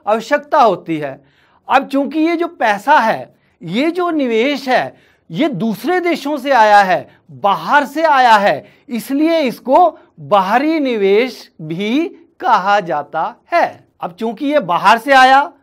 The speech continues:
विदेशों से आया, इसलिए इसको विदेशी निवेश भी कहते हैं। तो इस प्रकार हम कह सकते हैं कि किसी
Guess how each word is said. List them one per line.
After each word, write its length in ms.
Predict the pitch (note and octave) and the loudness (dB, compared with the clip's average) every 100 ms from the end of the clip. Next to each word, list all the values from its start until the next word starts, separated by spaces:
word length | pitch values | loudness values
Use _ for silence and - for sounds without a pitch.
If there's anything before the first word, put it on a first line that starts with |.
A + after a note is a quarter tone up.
| _ _ | _ _
विदेशों 560 | D3+ F3+ E3 G3+ G3+ C4 | -10 -4 2 2 2 -4
से 160 | C4+ C#4 | 0 2
आया, 380 | B3+ C4 D4+ D#4+ _ _ | 4 4 2 -2 _ _
इसलिए 440 | F#3+ G3 B3 C#4+ D4 | -10 -6 -2 2 2
इसको 420 | A3+ - C#4 E4+ D#4+ _ - | 0 0 4 4 2 _ -10
विदेशी 640 | E3+ F3+ A3+ A#3 C#4 F4 | -8 2 2 2 0 -2
निवेश 460 | D#4 B3+ A3 A3 G#3+ | 0 2 2 2 -2
भी 280 | F3+ C4 F#4 - _ _ - | -6 -4 -4 -10 _ _ -2
कहते 440 | F#4 B3+ B3+ E3+ | 0 0 -2 -8
हैं। 280 | C#3 G#2 C#3 _ _ - | -8 -18 _ _ _ -14
तो 240 | C#4+ C#4 _ - | -12 -14 _ -12
इस 160 | A#3 | -12
प्रकार 360 | - E4 C#4+ C4+ | -10 -4 0 2
हम 160 | B3+ B3+ | 0 -4
कह 200 | G3+ A#3+ | -4 -2
सकते 320 | C4 C4 B3 | -6 -8 -6
हैं 340 | A3+ G#3+ A3 - _ _ - | -2 -2 -2 -10 _ _ -14
कि 80 | C4+ | -12
किसी 360 | C4+ A#3 D#4 | -10 -8 -6